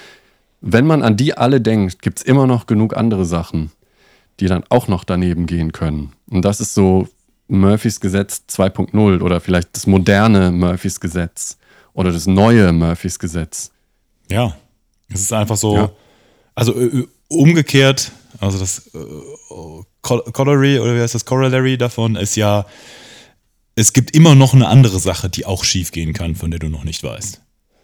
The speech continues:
Speaker 2: Egal wie gut du dich vorbereitest, irgendwas kann immer
Speaker 1: Ja.
Speaker 2: noch schief gehen.
Speaker 1: Ja.
Speaker 2: Jean-Claude erzählt mir noch, warum Murphys Gesetz so heißt, äh, und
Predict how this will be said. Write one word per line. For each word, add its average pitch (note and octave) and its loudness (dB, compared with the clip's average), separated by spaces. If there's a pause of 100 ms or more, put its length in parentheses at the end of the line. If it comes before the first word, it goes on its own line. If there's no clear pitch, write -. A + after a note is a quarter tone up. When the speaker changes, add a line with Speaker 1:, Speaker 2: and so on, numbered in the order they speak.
(240)
Speaker 2:
Egal G#2 0
wie A2 2
gut G#2 0
du G#2 -2
dich G2 -2
vorbereitest, A#2 -2
irgendwas G#2+ -2
kann F#2+ -10
immer F#2+ -2
Speaker 1:
Ja. F#2 4
Speaker 2:
noch E2+ -2
schief - -10
gehen. D2 -12 (1000)
Speaker 1:
Ja. F#2+ 0 (260)
Speaker 2:
Jean-Claude C3 0
erzählt C#3 0
mir B2+ 6
noch, B2 2
warum A2+ 0
Murphys A#2 -2
Gesetz A2 -2
so F2+ -4
heißt, G2 -4
äh, - -10
und G2 -2